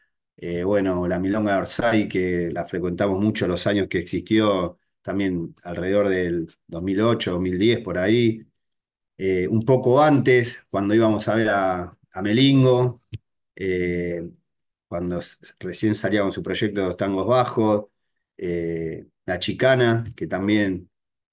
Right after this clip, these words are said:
eh, empezamos a curtir, a escuchar algunas cosas de ellos, fines de los noventa, principios de los dos mil. Eh, entonces, ese rodearse un poco, o sea, el tango siempre estuvo en mi vida,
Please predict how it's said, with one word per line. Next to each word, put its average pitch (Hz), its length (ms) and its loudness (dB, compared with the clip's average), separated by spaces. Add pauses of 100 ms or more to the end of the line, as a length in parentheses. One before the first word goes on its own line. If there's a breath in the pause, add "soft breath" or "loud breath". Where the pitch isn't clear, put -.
eh, 85 440 -12
empezamos 90 580 -4
a 85 80 -6
curtir, 95 340 -2
a 92 60 -2
escuchar 87 320 -4
algunas 92 280 -2
cosas 95 300 -2
de 98 80 0
ellos, 87 360 -4 (300)
fines 95 260 -4
de 90 40 -4
los 87 120 -4
noventa, 101 440 0
principios 90 420 -4
de 90 60 -4
los 90 100 -4
dos 90 100 -8
mil. 120 360 -2 (880)
Eh, 92 480 -4 (260)
entonces, 131 540 0
ese 135 380 2
rodearse 135 920 2 (160)
un 101 160 -8
poco, 123 340 4
o 104 280 0
sea, 113 160 0
el 101 100 -2
tango 139 260 4
siempre 113 280 4
estuvo 113 280 4
en 95 60 0
mi 95 100 2
vida, 87 360 0